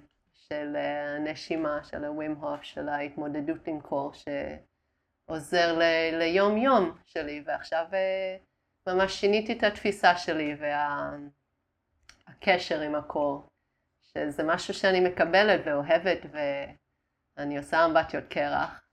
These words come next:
כבר כמה שנים, וזה שיפר לי את הבריאות, ונכנסתי ממש עמוק ל-, להבין פיזיולוגית מה קורה שם ואיך זה עובד, ו-, ומשם, אה, כן, זה גם שיפר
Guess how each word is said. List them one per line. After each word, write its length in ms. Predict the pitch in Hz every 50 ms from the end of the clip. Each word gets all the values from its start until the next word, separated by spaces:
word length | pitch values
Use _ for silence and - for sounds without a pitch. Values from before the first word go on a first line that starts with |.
| _ _ _
כבר 280 | - 160 156 143 147 143 -
כמה 240 | - 147 151 147
שנים, 520 | 139 - - 147 147 143 143 139 143 156 156 _ _ _ _ _ _ _ _ _ _ _ _ _ _ _
וזה 440 | 147 147 139 - 147 147 143 143 143 143
שיפר 360 | - - - - 170 160 170
לי 100 | 165 160
את 100 | 156 -
הבריאות, 540 | 160 147 156 147 143 143 143 143 143 143 - 160 143
ונכנסתי 640 | - 143 143 143 147 147 - - 165 175 180 - - 196
ממש 380 | 202 196 196 208 214 214 -
עמוק 380 | 214 214 220 226 220 220 - 185
ל-, 400 | 165 160 156 147 151 156 156 - - - _ _
להבין 540 | 160 160 156 156 160 160 202 220 220 214 208
פיזיולוגית 920 | - - 185 180 165 165 170 190 220 240 247 220 226 226 226 226 - _ _ _ _ _ _ _ _ _ _ _ _ _ _ _
מה 520 | 180 175 180 180 185 190 202 214 208 214
קורה 340 | - 214 196 190 208 208 208
שם 380 | 214 - - 170 156 147 147 139
ואיך 640 | 143 147 147 147 156 - - - - 160 175 170 -
זה 140 | - - 170
עובד, 420 | 165 160 147 165 175 170 160 151 147 147 - _ _ _ _ _ _ _ _ _ _ _ _ _ _ _ _ _
ו-, 420 | 151 147 143 147 151 147 147 147 147 143
ומשם, 680 | 160 151 151 165 165 - - - 254 262 247 202 - - - - _
אה, 280 | _ _ 147 143 143 143 143 _ _ _ _ _ _ _ _ _ _ _ _ _ _ _ _ _ _ _ _ -
כן, 180 | 220 226 196
זה 120 | 180 165 156
גם 220 | 139 180 170 170
שיפר 540 | - - 185 185 - 180 165 160 160 156